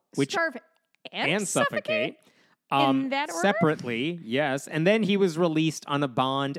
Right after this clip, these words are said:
Speaker 1: that amounts to seventy-four dollars in U S dollars.
Speaker 2: Sure.
Speaker 1: And
Speaker 2: And is this gentleman, is he African? What country is this?
Speaker 1: They're Kenyan.
Speaker 2: Kenyan?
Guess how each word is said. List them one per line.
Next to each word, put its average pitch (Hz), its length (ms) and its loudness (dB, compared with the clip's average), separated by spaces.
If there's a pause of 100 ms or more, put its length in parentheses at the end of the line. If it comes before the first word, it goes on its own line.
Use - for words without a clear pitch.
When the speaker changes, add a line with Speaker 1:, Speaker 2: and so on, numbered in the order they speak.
(100)
Speaker 1:
that 127 140 0
amounts 120 440 -4
to 123 160 -2
seventy-four 127 760 -4
dollars 107 640 -6
in 113 140 -6
U 104 180 -4
S 101 160 -8
dollars. 87 560 -14 (240)
Speaker 2:
Sure. - 580 -8
Speaker 1:
And 220 340 2 (200)
Speaker 2:
And 277 100 -6
is 277 80 -8
this 339 160 -8
gentleman, 320 540 -6
is 247 140 -6
he 262 420 -4
African? 320 500 -6 (140)
What 240 240 -4
country 285 260 -8
is 285 60 -10
this? - 100 -12
Speaker 1:
They're 147 140 2
Kenyan. 120 420 -2
Speaker 2:
Kenyan? 285 300 -2